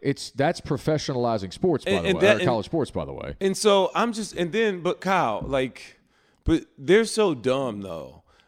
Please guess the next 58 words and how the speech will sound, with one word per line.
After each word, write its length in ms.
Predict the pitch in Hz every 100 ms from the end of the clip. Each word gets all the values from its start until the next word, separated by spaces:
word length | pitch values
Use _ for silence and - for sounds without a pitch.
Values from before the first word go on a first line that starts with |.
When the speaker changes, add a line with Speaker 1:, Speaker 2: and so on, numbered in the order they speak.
| -
Speaker 2:
All 80 | 131
right, 160 | 143
not 200 | 147 185
only, 200 | 208 160
they're, 180 | 139 185
this 240 | 147 170 185
is 100 | 147
the 80 |
thing. 300 | 143 156 156
This 220 | 127 143 151
is 80 | 135
their 160 | 127
plan. 520 | - 131 131 107 104 104 _ _ -
All 60 | 113
right, 80 | 123
this 100 | 156
is 80 |
what 140 | 175 143
they're 100 | 127
talking 460 | - 139 139 127
about 240 | 107 107 101
doing. 260 | 107 104 - _ -
They 140 | 160
haven't 280 | 208 202 202
even 340 | 190 180 143 - 117 _ _ _ _ _
been 320 | 127 156 175
smarter 520 | - 156 156 160 160
about 300 | 139 139 143
the 60 | 147
targeting 520 | - 170 175 156 123
rule 180 | 110 107
yet. 240 | 101 -
We're 120 | - 185
not 160 | 202
even 120 | 180
talking 300 | 151 160 160
about 320 | 156 139 110 -
actually 260 | 139 135 131
stuff 160 | 151
Speaker 1:
How'd 120 | 196 220
we 60 |
Speaker 2:
on 80 | 165
Speaker 1:
get 60 | -
Speaker 2:
the 60 | -
Speaker 1:
on 80 |
Speaker 2:
field. 180 | 208 185
Speaker 1:
targeting? 260 | 208 147 92
Oh, 140 | - 120
well, 160 | 110 110
okay. 200 | - 82
Yeah, 140 | 90
you're 120 | 101
right. 160 | 104 90
They're 100 | 107
fo-, 140 | -
they're 160 | 123 135
all 120 | 151
focusing. 360 | - 123 -